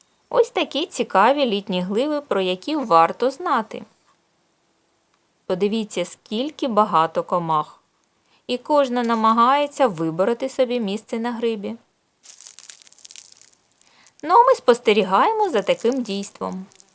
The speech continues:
Друзі, якщо вам подобається мій канал, підтримайте, будь ласка, його за допомогою функції спонсорства. Тридцять п'ять гривень на місяць — гроші невеликі,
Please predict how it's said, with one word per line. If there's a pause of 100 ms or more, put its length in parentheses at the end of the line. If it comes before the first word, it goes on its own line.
(1700)
Друзі,
якщо
вам
подобається
мій
канал, (400)
підтримайте,
будь
ласка,
його
за
допомогою
функції
спонсорства. (680)
Тридцять
п'ять
гривень
на
місяць —
гроші
невеликі,